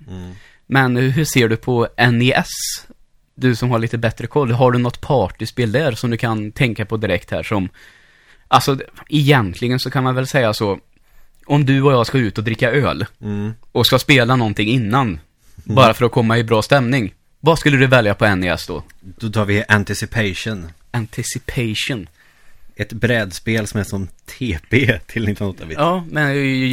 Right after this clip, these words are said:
Speaker 1: Nej, det är skitdåligt, jag
Speaker 2: Nej, men
Speaker 1: skojar
Speaker 2: jag
Speaker 1: bara.
Speaker 2: vet vilket det är faktiskt. Jag har sett lite filmer på det där.
Speaker 1: Mm.
Speaker 2: Men det känns som att det skulle kunna bli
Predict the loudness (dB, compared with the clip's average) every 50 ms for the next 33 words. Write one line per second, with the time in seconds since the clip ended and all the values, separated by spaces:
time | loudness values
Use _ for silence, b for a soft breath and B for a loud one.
0 | 4 6 6 6 4 2 0 -2 -4 -2 -2 -2 -2 -4 -6 -8 -8 -4 -4 -2
1 | -2 -2 -2 -2 -4 -2 2 2 4 4 4 4 4 4 2 2 0 -2 0 2
2 | 4 4 4 2 2 0 -2 -2 -2 -4 -4 -2 -2 -2 -2 -4 -4 -6 -8 -8
3 | -8 -6 -4 -4 -4 -2 0 0 0 0 -2 -4 -6 -6 -6 -4 -2 -2 -2 -2
4 | -2 -4 -6 -8 -8 -10 -12 b b b b b b b _ _ _ _ _ _
5 | _ _ _ _ _ _ _ _ _ _ _ -8 -6 -6 -4 -2 -2 -2 -2 -2
6 | -2 -2 -2 0 -2 -2 -2 -4 -6 -6 -4 -4 -4 -4 -2 -2 -2 0